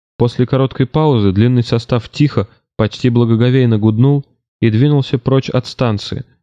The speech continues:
оставив на платформе группу официальных лиц, теперь пополнившуюся четырьмя сгорающими от стыда проводниками,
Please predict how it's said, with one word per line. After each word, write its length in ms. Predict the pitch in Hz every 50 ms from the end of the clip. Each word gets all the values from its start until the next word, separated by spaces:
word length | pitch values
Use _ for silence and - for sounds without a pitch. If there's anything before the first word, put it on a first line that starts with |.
| _ -
оставив 440 | - 104 - - 135 135 135 - -
на 60 | 123
платформе 480 | - 127 123 - - 143 135 135 127 113
группу 340 | 110 127 135 127 - -
официальных 640 | - - - 113 - - 131 123 123 117 113 - -
лиц, 280 | 131 151 147 - - _ _ _ _ _ _ _ _
теперь 260 | - 127 120 - 143 139
пополнившуюся 800 | - 127 120 - 143 139 135 131 127 - 131 123 120 - 131
четырьмя 520 | 113 - 123 110 - 113 123 139 151 156 147 _ _ _ -
сгорающими 600 | - 107 101 113 117 131 135 131 120 - - 127 120
от 100 | 117 113
стыда 280 | - - 123 123 123
проводниками, 800 | 120 - 127 123 120 120 117 123 127 120 - 110 98 98 101 113